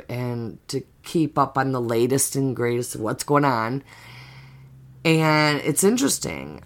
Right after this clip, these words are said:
I enjoy seeing, so I don't feel like I'm, I've left behind that reality so much that I can't keep up. Uh, but anyways, back to the parts of you.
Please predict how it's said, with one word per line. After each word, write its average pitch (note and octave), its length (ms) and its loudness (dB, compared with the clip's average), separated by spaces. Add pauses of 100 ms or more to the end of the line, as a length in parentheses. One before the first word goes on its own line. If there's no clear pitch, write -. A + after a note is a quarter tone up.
I B2+ 100 -4
enjoy C3 380 0
seeing, C#3+ 580 0
so - 140 0
I A2+ 140 2
don't C#3 320 0
feel D#3 180 0
like C3 220 2
I'm, B2+ 240 -4 (100)
I've A#2+ 200 -8
left C3+ 320 2
behind B2+ 840 -2 (880)
that C3 260 0
reality C3 1000 2
so E3+ 320 4
much D#3+ 500 4
that C3 100 -4
I A#2+ 140 -2
can't C#3 340 -6
keep B2 300 -4
up. C3 520 4 (1400)
Uh, A#2 640 -4
but E3+ 260 4
anyways, F3+ 840 4 (180)
back D#3 360 2
to C#3 760 4 (840)
the C3+ 80 -6
parts E3+ 400 0
of C3+ 180 0
you. B2+ 580 2